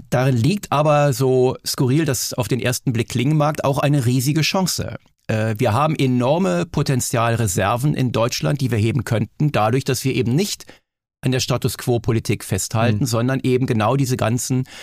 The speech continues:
Speaker 1: Reformen angehen und, äh, damit eben nochmal, ähm, ja, auf ein deutlich höheres, auf deu-, eine deutlich höhere Wirtschaftsleistung kommen könnten.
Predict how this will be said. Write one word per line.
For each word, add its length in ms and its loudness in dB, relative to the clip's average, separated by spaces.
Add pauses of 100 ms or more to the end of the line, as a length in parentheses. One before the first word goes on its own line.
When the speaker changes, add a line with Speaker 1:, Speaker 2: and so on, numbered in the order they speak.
(240)
Speaker 1:
Reformen 800 2
angehen 680 0 (540)
und, 340 0
äh, 100 0
damit 480 0
eben 640 2
nochmal, 800 0
ähm, 800 0
ja, 160 0
auf 160 -2
ein 200 0
deutlich 520 0
höheres, 760 -2
auf 200 -2
deu-, 160 2
eine 160 -2
deutlich 280 0
höhere 180 2
Wirtschaftsleistung 600 -2
kommen 320 0
könnten. 560 -2